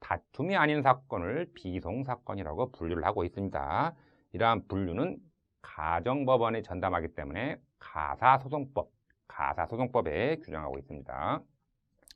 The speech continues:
자, 그러면은 가사소송이란 뭐냐? 혼인.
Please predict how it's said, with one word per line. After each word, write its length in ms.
자, 200
그러면은 460
가사소송이란 840
뭐냐? 640
혼인. 320